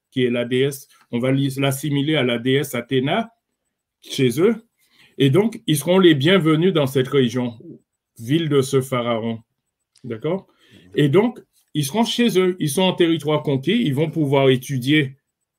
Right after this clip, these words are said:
Et c'est là que le déclin du monde noir va commencer. Et je vais vous lire un passage. Donc, c'est dans Diodore de Sicile, euh, Histoire un, chapitre soixante-six.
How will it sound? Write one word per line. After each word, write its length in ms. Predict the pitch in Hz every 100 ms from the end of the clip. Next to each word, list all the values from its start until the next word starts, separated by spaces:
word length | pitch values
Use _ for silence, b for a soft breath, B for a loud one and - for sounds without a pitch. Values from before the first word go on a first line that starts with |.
| _ _ _ _ _ _ _ _ _ -
Et 80 |
c'est 160 | 120 147
là 140 | 185
que 100 | 196
le 220 | 156 139 127
déclin 420 | 135 135 165 165
du 160 | 135
monde 260 | 123 127 127
noir 240 | 123 160
va 140 | 131 120
commencer. 680 | - 123 127 120 196 233 226 _ _ _
Et 260 | - 139 143
je 140 | 135
vais 100 | 170
vous 140 | 196 214
lire 220 | 202 185
un 120 | 127
passage. 680 | 120 135 131 156 185 220 - _ b b - _ _ _ 147 _ _ _ _ _ _ _ _ _ _ _ _ _ - -
Donc, 300 | 131 143 135
c'est 220 | 156 143
dans 540 | 131 151 156 147 135
Diodore 480 | 127 123 156 147 165
de 120 | 143
Sicile, 520 | 135 143 135 175 214
euh, 340 | 175 127 117 -
Histoire 640 | 143 135 - 156 151 147 - _ _
un, 280 | 147 185 196
chapitre 480 | - 143 131 156 151
soixante-six. 760 | 139 131 131 123 175 220 226